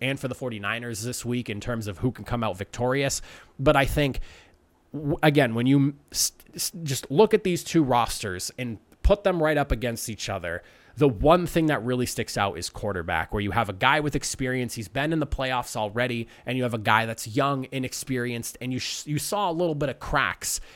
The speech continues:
in his shield going last week against that Dallas Cowboys team, whereas you have the, you know, the Eagles just completely rolled their division rival. And I'm not saying that, you know,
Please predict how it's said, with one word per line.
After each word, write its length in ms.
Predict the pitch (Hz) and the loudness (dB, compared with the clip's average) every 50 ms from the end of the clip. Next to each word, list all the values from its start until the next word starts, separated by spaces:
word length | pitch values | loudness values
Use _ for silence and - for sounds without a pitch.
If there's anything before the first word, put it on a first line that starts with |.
| - - _ _ | -20 -20 _ _
in 160 | 165 165 156 | -2 0 0
his 220 | 127 143 147 135 | 0 0 -2 -2
shield 580 | - - - - 135 131 123 117 104 87 90 - - - - _ _ _ - | -2 -4 -4 -2 -2 -2 -2 -2 -4 -6 -6 -8 -14 -20 -20 _ _ _ 2
going 360 | 117 143 135 131 123 117 117 | 4 4 4 6 4 2 0
last 340 | 117 113 107 107 - - 131 | 0 0 -2 -2 -4 -4 -4
week 160 | 127 117 107 | -4 -4 -4
against 320 | 110 104 117 104 92 - | -4 -4 -4 -4 -4 -4
that 180 | - 92 78 87 | -6 -6 -4 -4
Dallas 300 | - 104 104 98 95 - | -4 -4 -2 -4 -6 -6
Cowboys 380 | - - 110 107 107 107 - - | -4 -4 -2 -2 -2 -6 -6 -6
team, 180 | 117 113 110 | -6 -6 -4
whereas 300 | 110 104 98 101 101 101 | -2 -2 -2 -2 -4 -6
you 60 | 110 | -8
have 280 | - - 139 131 120 113 | -2 0 0 0 0 -2
the, 140 | 107 107 90 | -6 -8 -6
you 160 | 104 117 117 | -6 -6 -4
know, 140 | 107 98 98 | -4 -4 -4
the 200 | 117 117 - 135 | -4 -2 0 0
Eagles 300 | 143 123 120 107 107 - | 2 2 0 -2 -2 -4
just 200 | - 110 - - | -6 -6 -6 -6
completely 600 | - 110 107 - - 135 135 123 113 113 110 101 | -6 -2 -2 0 0 0 -4 -6 -6 -6 -6 -6
rolled 640 | 98 104 123 143 160 185 202 214 214 208 196 156 143 | -4 -2 0 2 4 4 6 6 6 4 4 4 4
their 120 | 147 143 | 4 4
division 400 | 131 135 120 131 127 117 117 113 | 4 4 4 4 2 2 0 0
rival. 440 | 110 107 104 107 98 87 92 82 85 | 0 2 2 2 0 -2 -4 -6 -4
And 100 | 87 98 | -4 -2
I'm 80 | 113 | 0
not 180 | 131 131 127 - | 0 0 0 0
saying 360 | - - 135 127 127 123 123 | -2 -4 -4 -4 -4 -4 -2
that, 140 | 123 120 95 | -4 -4 -4
you 100 | 110 113 | -4 -4
know, 260 | 113 113 107 104 101 | -2 -2 -2 -2 -2